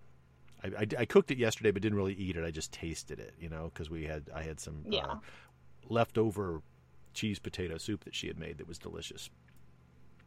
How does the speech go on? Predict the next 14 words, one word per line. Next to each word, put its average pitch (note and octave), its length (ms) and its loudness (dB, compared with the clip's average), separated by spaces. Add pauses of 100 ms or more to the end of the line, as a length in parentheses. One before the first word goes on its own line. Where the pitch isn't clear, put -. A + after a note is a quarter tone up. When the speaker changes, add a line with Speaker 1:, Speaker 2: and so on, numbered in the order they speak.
(280)
Speaker 1:
And E2+ 240 -6
so C#2+ 360 -6
today, F#2 460 6
Speaker 2:
Yum. F2+ 220 2
Speaker 1:
in G#3 220 -4
fact, C3 220 0
I'm F2 100 0
thinking G#2 320 0
I F2 60 2
might F#2+ 240 4
even F2 160 -2
do F#2 140 2
it G2 80 -2
for, D#2+ 180 -6